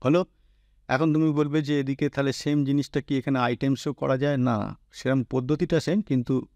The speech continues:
শেষে একটু আলাদা। কীভাবে? আমি আগে এটা আগের অবস্থায় ফিরিয়ে আনি কন্ট্রোল জেড করে।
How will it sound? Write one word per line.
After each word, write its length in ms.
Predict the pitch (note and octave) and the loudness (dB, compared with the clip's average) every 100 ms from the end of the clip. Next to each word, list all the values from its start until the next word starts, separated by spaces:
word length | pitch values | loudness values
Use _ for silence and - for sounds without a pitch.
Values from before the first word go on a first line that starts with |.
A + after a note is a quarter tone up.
| _ _ _ | _ _ _
শেষে 400 | - B2 D3+ D3 - _ _ _ _ _ | -10 -4 -2 -2 -4 _ _ _ _ _
একটু 260 | A#2+ - C3+ | -10 -4 0
আলাদা। 360 | A2+ A2+ A#2 F3+ _ _ _ _ _ _ - | 0 2 0 -4 _ _ _ _ _ _ 0
কীভাবে? 380 | D3 C#3+ D#3+ A3 _ _ _ | 2 2 0 -4 _ _ _
আমি 180 | A#2+ B2+ | -2 0
আগে 180 | B2+ A#2+ | 0 -2
এটা 280 | B2 B2 - | 0 -2 -2
আগের 240 | A#2 B2 | -4 0
অবস্থায় 360 | A#2+ B2 - A#2+ | 0 -2 -4 -4
ফিরিয়ে 280 | - A#2 B2 | -2 0 0
আনি 180 | C3+ | 0
কন্ট্রোল 400 | E3+ A#2 A2 A#2 | -2 -2 -2 -2
জেড 220 | G#2+ A2+ - | -2 -2 -2
করে। 280 | B2+ D#3 | -4 -2